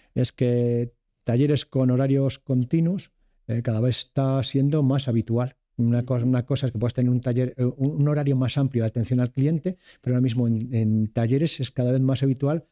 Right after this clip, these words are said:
Speaker 1: el tener una jornada, una jornada continua, porque digamos que eso es un poco uno de los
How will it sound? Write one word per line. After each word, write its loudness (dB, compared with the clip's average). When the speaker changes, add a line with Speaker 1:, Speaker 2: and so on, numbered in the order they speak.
Speaker 1:
el -2
tener 2
una 0
jornada, -2
una 2
jornada 0
continua, -4
porque 0
digamos 2
que 0
eso 2
es 4
un 2
poco -2
uno 2
de 2
los 0